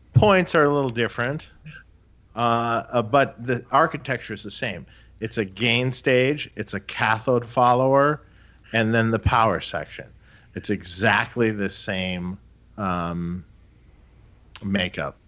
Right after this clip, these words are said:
It's just that, um, the E Q is a little different. It's got a fifty picofarad treble E Q, and it's got a couple different, uh, pot values,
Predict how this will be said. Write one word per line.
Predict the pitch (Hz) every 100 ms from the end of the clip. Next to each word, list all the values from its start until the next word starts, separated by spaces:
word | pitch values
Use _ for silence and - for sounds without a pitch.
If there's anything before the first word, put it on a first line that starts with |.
| _ _ _ _ _ _ - - - -
It's | 104 98 -
just | - 98 92 90 - - - - - - - - - 95
that, | 104 95 92 - 101
um, | 95 82 78 76 78 - - - - _ - - - - -
the |
E | 95
Q | - - 104
is | 98
a |
little | 90 92
different. | 87 90 - 90
It's | -
got | 85
a |
fifty | 82 104 -
picofarad | 95 101 95 92 101 104 92 90 - - -
treble | - 151 143 143
E | 131
Q, | - 147 135 135 131 123
and | 107
it's | 101 -
got | 98 90
a | -
couple | 113 98
different, | 95 - 92 71 - - - - 90
uh, | 90
pot | - 131 123 -
values, | 117 117 110 110 101 -